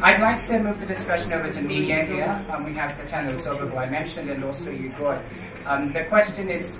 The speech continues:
really to the two of you, and I'll, perhaps we can start with Tatiana. So, as I look at the sort of the media industry and the sort of traditional media model, I think it seems clear that we're going to have some very big change here.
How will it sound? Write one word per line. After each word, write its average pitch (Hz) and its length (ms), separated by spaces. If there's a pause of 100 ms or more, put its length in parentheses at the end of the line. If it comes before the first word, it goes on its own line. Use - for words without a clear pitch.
really 196 300
to 190 120
the 170 120
two 185 220
of 170 200
you, 175 100
and 147 120
I'll, 147 160 (180)
perhaps 151 320
we 151 80
can 147 140
start 147 380
with 135 140
Tatiana. 127 580
So, 165 280 (560)
as 165 140
I 240 200
look 208 280
at - 140
the 156 240
sort 151 120
of 147 120
the 156 80
media 156 440
industry 143 520
and 131 160
the 131 40
sort 147 220
of 135 80
traditional 151 560
media 131 340
model, 123 360
I 127 160
think 147 180
it - 140
seems 139 280
clear 185 480
that 139 200
we're 139 180
going 135 220
to - 100
have 135 220
some 131 180
very 117 220
big 113 200
change 120 360
here. 107 200